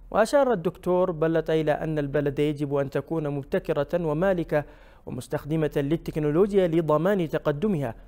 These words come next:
وقال إنهم حريصون على العمل مع منظمة التعاون الجنوبي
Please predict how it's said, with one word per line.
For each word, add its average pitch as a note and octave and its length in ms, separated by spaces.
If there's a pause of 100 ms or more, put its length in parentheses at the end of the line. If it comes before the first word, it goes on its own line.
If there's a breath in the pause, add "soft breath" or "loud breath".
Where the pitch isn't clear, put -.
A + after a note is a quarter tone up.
(280 soft breath)
وقال C#3+ 280
إنهم F3 380
حريصون C#3+ 500
على C#3 240
العمل E3 440
مع F3+ 200
منظمة D#3 560
التعاون E3 540
الجنوبي C#3 500